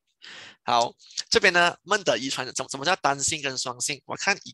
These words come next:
个的时候跟看两个的时候什么差别？那什么是杂交、自交跟侧交有差别吗？啊，这些名词都是孟德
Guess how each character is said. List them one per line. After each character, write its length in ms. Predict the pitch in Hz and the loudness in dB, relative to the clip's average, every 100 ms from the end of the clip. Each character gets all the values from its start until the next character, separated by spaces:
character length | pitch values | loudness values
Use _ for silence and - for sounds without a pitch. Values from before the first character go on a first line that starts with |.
| - | -2
个 200 | 165 120 | 2 2
的 60 | |
时 100 | - | 2
候 100 | 117 | 0
跟 160 | 123 123 | -4 -8
看 220 | - 139 | -8 -6
两 180 | 123 98 | -4 -6
个 120 | - | -2
的 60 | 127 | 0
时 100 | 127 | 0
候 60 | - | -2
什 80 | |
么 100 | 110 | -4
差 180 | - - - | -6 -6 -10
别？ 100 | - - - - - | -20 -20 -16 -16 -4
那 120 | 139 - - | -2 -2 -2
什 160 | - 127 | 0 0
么 140 | 131 | 0
是 220 | - 196 | 2 2
杂 200 | - 123 | 4 2
交、 400 | 123 143 135 147 - | 4 4 2 0 -10
自 200 | - 196 | -4 -2
交 240 | 160 151 | 2 2
跟 180 | 151 147 | 2 -4
侧 180 | - 180 | 0 0
交 300 | 151 139 127 _ _ | 2 0 -2 _ _
有 100 | - | -8
差 200 | 127 135 | -2 0
别 120 | 123 131 | 0 -4
吗？ 200 | 120 - _ | -8 -18 _
啊， 140 | - - | -12 -2
这 120 | 170 | 2
些 80 | 185 | 4
名 240 | 135 117 | 2 -2
词 140 | - - | -2 -2
都 100 | 131 | -2
是 140 | 151 | -2
孟 220 | 143 147 | -4 -8
德 260 | 131 85 | -6 -8